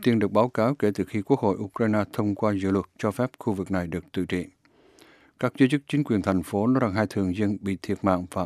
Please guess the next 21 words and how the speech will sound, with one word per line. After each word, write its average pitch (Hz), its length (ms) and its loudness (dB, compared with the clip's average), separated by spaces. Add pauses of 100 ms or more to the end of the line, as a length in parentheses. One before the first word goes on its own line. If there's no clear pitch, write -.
ba 110 180 0
người 98 280 0
khác 139 260 -2
bị 92 120 -2
thương 113 220 0
khi 117 160 -4
một 92 200 -2
khu 107 220 -6 (100)
cư 113 140 -2
dân 101 340 0
bị 85 100 -6
pháo 107 200 -4
kích, 131 220 2 (400)
nhưng 104 140 0
hiện 92 240 -2
chưa 101 140 0
rõ 90 140 -2
vụ 92 200 -4
này 87 220 -2
xảy 85 280 -6
ra 92 160 -2